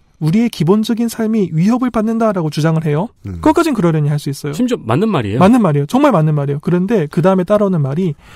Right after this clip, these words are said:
Speaker 1: "그러니까 이 법을 막기 위해서 우리 모두 힘을 합칩시다."
Speaker 2: 네.
Speaker 1: 라고 말을 해야 되는 거예요.
Speaker 3: 네.
Speaker 1: 설득력이 있을까요?
Speaker 2: 이게 노림수죠.
Speaker 1: 예.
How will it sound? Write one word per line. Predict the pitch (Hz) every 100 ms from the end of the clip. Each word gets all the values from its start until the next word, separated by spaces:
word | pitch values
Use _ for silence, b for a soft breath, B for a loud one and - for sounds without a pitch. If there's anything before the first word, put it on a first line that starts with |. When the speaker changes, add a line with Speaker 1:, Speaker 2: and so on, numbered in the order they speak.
| B B B -
Speaker 1:
"그러니까 | - 151 151 143 147 170 226 b b b -
이 | 208 226
법을 | 175 160 185
막기 | 139 - 196 180
위해서 | 143 139 180 156 b b b -
우리 | 165 175 240
모두 | 240 156 151 202
힘을 | 233 - 254 254
합칩시다." | 247 - - - 185 139 135 _ _ _ _ _ _ _ _ _ _ _ _ _ _ _
Speaker 2:
네. | - 101 71 _ _ _ _ -
Speaker 1:
라고 | 175 196
말을 | 214 147 147 147
해야 | 143
되는 | 139 143 143
거예요. | 156 175 -
Speaker 3:
네. | 120 104 82 80 _
Speaker 1:
설득력이 | - 220 202 220 190 180
있을까요? | 135 - 151 147 151 180 _ _ _ _ _ _ _ _ _
Speaker 2:
이게 | - 175 202 233 180 _ _ _ _ -
노림수죠. | 165 180 147 113 - 98 - _ _ _ _ _ _ _ _ _ _ _ _ _ _ _ _ _ 160
Speaker 1:
예. | 151 127